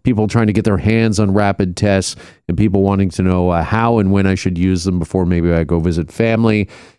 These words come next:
And of course, uh, what kind of face mask should we be using?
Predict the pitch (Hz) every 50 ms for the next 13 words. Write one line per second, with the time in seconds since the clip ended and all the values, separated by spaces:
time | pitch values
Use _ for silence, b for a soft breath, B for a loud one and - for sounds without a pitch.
0 | B B _ - 190 214 214 180 - - 208 208 190 - - 202 190 190 - -
1 | 185 220 220 - 247 247 240 - - 196 208 240 254 - - 214 160 127 107 95
2 | - - - 143 - - 135 110 98 104 101 95 85 98 95 92 92 92 85 76
3 | 78 71 -